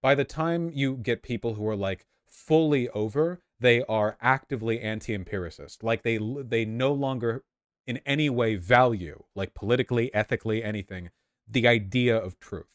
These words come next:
That's, like, the end state for fascism. A lot of fascists don't even reach that, you know. It's, it's not all of them all the time, but that is, like, the end point. And a lot of people who are fascist, who debate online,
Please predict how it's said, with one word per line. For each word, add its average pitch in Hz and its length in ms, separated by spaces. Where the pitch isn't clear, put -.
That's, 160 280
like, 160 140
the 135 140
end 123 240
state 101 300
for 101 100
fascism. 92 600
A 147 180
lot 175 240
of 220 80
fascists 127 400
don't 127 140
even 104 180
reach 123 280
that, 82 200
you 90 100
know. 82 160
It's, 107 200
it's 127 180
not 151 180
all 131 240
of 110 100
them 104 180
all 110 160
the 101 100
time, 90 280
but 110 140
that 127 160
is, 151 240
like, 131 240
the 110 240
end 117 360
point. - 400
And 113 280
a 113 60
lot 131 260
of - 80
people 147 420
who 120 280
are 95 140
fascist, 131 600
who 104 100
debate 95 300
online, 117 560